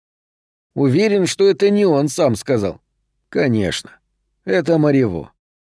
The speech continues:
Цитируй красивые чужие слова, не цитируй,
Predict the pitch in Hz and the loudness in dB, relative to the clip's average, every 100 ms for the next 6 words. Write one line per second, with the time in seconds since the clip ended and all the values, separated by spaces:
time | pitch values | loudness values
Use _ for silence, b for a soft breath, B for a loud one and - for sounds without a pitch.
0 | _ _ _ - 233 139 156 208 208 185 | _ _ _ -4 -4 -2 -2 0 2 2
1 | 170 170 - 170 156 160 139 147 117 147 | 2 0 2 0 2 2 0 -2 0 -2
2 | 135 131 131 127 127 120 185 139 123 107 | -2 0 0 2 2 2 0 -2 -4 -4
3 | - 175 165 156 | -2 0 2 0